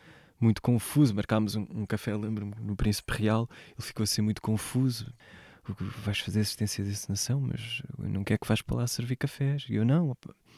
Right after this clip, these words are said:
dá-me obras para eu ler, que tenham a ver com, com o espetáculo, coisas para fazer, posso ajudar os atores a, a conhece-, a, hum, a decorar texto." E foi aí que também conheci o, o Romeu Runa, que depois entrou na,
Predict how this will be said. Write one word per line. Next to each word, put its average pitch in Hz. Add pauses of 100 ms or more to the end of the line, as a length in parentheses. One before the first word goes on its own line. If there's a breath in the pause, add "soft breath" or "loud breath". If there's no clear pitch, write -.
(160 soft breath)
dá-me 113
obras 117
para 113
eu 113
ler, 135
que -
tenham 104
a 107
ver 101
com, 104
com -
o 113
espetáculo, 127
coisas 107
para -
fazer, 127
posso -
ajudar 101
os 101
atores 101
a, 101 (800 loud breath)
a 104
conhece-, -
a, 101
hum, 95 (600 loud breath)
a 110
decorar 107
texto." 123 (500 soft breath)
E 123
foi 117
aí 117
que -
também 117
conheci 117
o, 117 (420 soft breath)
o 104
Romeu 110
Runa, 113
que -
depois 101
entrou 104
na, 104